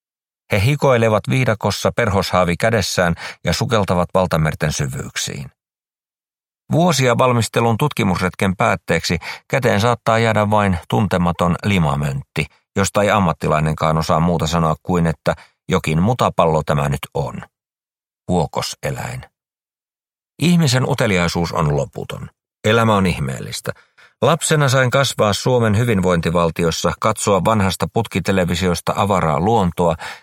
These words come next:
ja oppia maailman ihmeistä. Sir David Attenborough johdatteli meidät isällisellä äänellään korallimerten kirjoon, syvyyksien saloihin, leijonien luoliin.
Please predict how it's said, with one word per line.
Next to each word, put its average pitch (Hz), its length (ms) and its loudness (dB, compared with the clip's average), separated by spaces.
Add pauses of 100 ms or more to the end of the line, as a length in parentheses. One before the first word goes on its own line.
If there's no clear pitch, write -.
(140)
ja 104 100 2
oppia 123 420 0
maailman 107 440 2
ihmeistä. 67 560 -6 (640)
Sir 117 440 2 (100)
David 110 300 2 (220)
Attenborough 82 760 0 (340)
johdatteli 87 500 0
meidät 85 400 0
isällisellä 82 640 0
äänellään 82 600 0
korallimerten 80 800 0
kirjoon, 78 560 -2 (360)
syvyyksien 101 580 0
saloihin, 95 580 2 (100)
leijonien 85 640 0
luoliin. - 520 -8